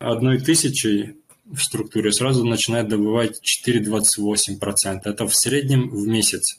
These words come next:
период зеленой зоны. У кого есть десятимиллионная структура, сейчас добывает до скачка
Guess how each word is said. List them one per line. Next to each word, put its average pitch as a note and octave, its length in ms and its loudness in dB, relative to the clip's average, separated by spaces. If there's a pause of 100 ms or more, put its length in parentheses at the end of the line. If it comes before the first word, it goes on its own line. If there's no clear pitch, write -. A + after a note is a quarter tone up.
период A#2 320 2
зеленой A2 380 0
зоны. G2 420 -2
У G#2+ 100 2
кого B2+ 600 4
есть A#2+ 280 2
десятимиллионная A#2 800 0
структура, B2+ 920 0
сейчас - 640 0
добывает A#2 840 0
до A2+ 320 0
скачка B2 760 -2